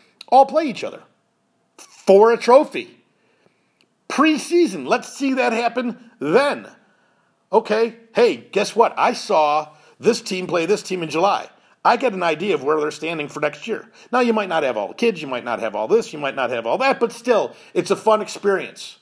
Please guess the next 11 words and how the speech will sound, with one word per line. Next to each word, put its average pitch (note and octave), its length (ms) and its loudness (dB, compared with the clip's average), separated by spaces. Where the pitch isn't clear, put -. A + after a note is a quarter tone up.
Um, C#3+ 400 0
I F3 140 6
was A3+ 160 -2
there G#3+ 160 2
last G#3 300 0
year. A#3 180 -2
It D#3+ 140 2
was G#3 140 0
a B3+ 60 -2
fun D#3 420 -2
time. F#3+ 380 -6